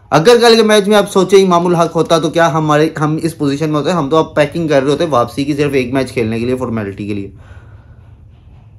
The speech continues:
जनाब, यहाँ पे इंक्वायरी होनी चाहिए इस चीज़ की, वो कौन लोग थे जो इमामुल हक को बार बार, बार बार खिला रहे थे और फ्लॉप करा रहे थे। अगर अफगानिस्तान के मैच के अंदर हमने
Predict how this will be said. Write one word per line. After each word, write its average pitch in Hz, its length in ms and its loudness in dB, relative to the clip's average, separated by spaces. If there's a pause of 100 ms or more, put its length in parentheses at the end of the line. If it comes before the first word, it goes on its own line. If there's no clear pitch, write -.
(380)
जनाब, 160 300 2
यहाँ 156 260 2
पे 175 100 2
इंक्वायरी 147 580 2
होनी 135 320 -2
चाहिए 139 280 0
इस 135 140 -4
चीज़ 127 180 -6
की, 143 120 -6
वो 143 140 0
कौन 156 360 0
लोग 139 380 0
थे 151 120 2
जो 143 220 -2
इमामुल 135 360 -2
हक 123 240 -6
को 139 100 -2
बार 143 440 -4
बार, 131 300 2
बार 147 360 0
बार 147 180 2
खिला 123 320 -2
रहे 127 100 -2
थे 127 140 -6
और 123 120 -4
फ्लॉप 123 400 -6
करा 107 220 -2
रहे 95 140 -6
थे। 104 60 -6
अगर 131 200 -2
अफगानिस्तान 127 560 -4
के 123 60 -8
मैच 117 260 -4
के 123 80 -8
अंदर 120 120 -6
हमने 120 300 -4